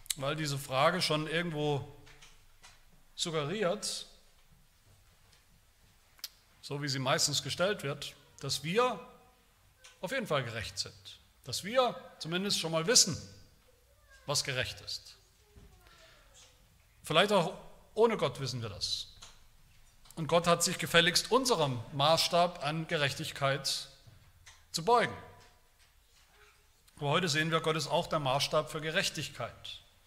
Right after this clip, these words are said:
Gott ist selbst gerecht, das ist eine Eigenschaft, so ist Gott in seinem Wesen. Und deshalb handelt Gott auch immer gerecht. Deshalb richtet Gott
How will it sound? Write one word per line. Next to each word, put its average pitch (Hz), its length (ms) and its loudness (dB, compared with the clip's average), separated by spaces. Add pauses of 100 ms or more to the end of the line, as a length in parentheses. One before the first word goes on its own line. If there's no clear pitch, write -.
(540)
Gott 147 180 -6
ist - 160 0
selbst 196 360 4
gerecht, - 760 0 (920)
das 135 100 -10
ist - 20 -8
eine 135 160 -2
Eigenschaft, 208 960 2 (400)
so - 140 -16
ist 147 140 -6
Gott 214 280 2
in 156 100 -4
seinem 131 300 0
Wesen. 190 440 0
Und - 1300 -20
deshalb 151 300 0
handelt 233 600 0
Gott 151 340 2
auch 147 360 -2 (240)
immer 170 240 -2
gerecht. 113 600 -10
Deshalb 147 320 -4
richtet - 640 0 (100)
Gott - 400 -6